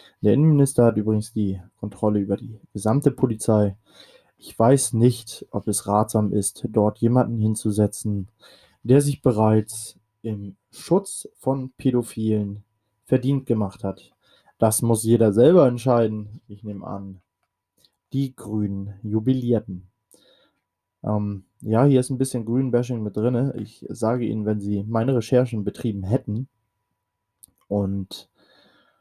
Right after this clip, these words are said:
gelesen hätten, was ich gelesen habe,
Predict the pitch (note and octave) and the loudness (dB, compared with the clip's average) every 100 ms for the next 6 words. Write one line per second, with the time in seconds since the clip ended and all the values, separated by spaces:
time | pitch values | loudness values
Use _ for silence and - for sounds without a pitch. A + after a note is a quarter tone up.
0 | _ _ _ _ _ _ _ _ B2+ A2+ | _ _ _ _ _ _ _ _ -6 0
1 | G#2+ A2+ C3+ C3 A#2 A#2 G2+ - - D3+ | 4 6 6 4 2 0 -4 -6 -2 0
2 | C#3+ C3 A#2+ G#2+ G#2+ G2 G2+ | 2 0 0 -2 0 0 -2